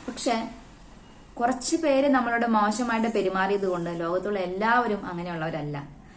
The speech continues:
അപ്പൊ ദൈവത്തിനെ മാനിക്കുന്ന, ദൈവത്തിന്റെ കയ്യിൽ ഉപകരണങ്ങളായ മനുഷ്യരിലൂടെ ദൈവം നിങ്ങൾക്ക് നിഷേധിക്കപ്പെട്ട എല്ലാ അനുഗ്രഹങ്ങളും തരാൻ സന്നദ്ധനാകും. അതുകൊണ്ട് തന്നെ ഹൃദയം അടച്ചു കളയരുത്.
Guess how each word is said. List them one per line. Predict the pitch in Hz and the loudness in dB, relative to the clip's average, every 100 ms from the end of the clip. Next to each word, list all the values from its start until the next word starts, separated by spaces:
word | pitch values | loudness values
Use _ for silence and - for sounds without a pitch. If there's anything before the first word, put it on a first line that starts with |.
| - | -20
അപ്പൊ | - 214 | -8 0
ദൈവത്തിനെ | 208 226 262 294 - 311 311 277 | 2 2 2 0 0 4 4 4
മാനിക്കുന്ന, | 202 196 196 214 247 233 240 240 | 0 0 0 -2 -2 0 0 0
ദൈവത്തിന്റെ | 196 196 214 214 247 254 254 233 | 2 2 2 -2 -2 0 0 0
കയ്യിൽ | 190 196 | 2 2
ഉപകരണങ്ങളായ | 185 190 196 208 220 226 220 208 | 4 4 4 2 2 4 4 2
മനുഷ്യരിലൂടെ | 196 170 170 196 196 170 156 156 - - - - | 0 -4 -2 -2 0 0 -2 -4 -8 -18 -18 -2
ദൈവം | 185 190 196 190 | 2 4 2 0
നിങ്ങൾക്ക് | 196 196 196 | -2 -2 -2
നിഷേധിക്കപ്പെട്ട | 196 - 247 254 269 247 220 185 | -4 -2 0 0 0 0 2 2
എല്ലാ | 175 175 190 | 4 4 4
അനുഗ്രഹങ്ങളും | 180 175 185 208 180 160 156 160 | 4 2 0 2 0 0 -4 -4
തരാൻ | 165 160 160 160 | -2 0 0 -2
സന്നദ്ധനാകും. | 180 160 156 160 156 143 147 - - - - | -2 -2 -2 -2 -2 -2 -4 -8 -10 -2 2
അതുകൊണ്ട് | 220 233 254 262 220 | 4 6 6 6 4
തന്നെ | 196 196 | 2 0
ഹൃദയം | 202 190 208 220 208 | 2 2 2 4 4
അടച്ചു | 185 190 - | 4 2 0
കളയരുത്. | 175 - 160 151 | 0 0 -2 -6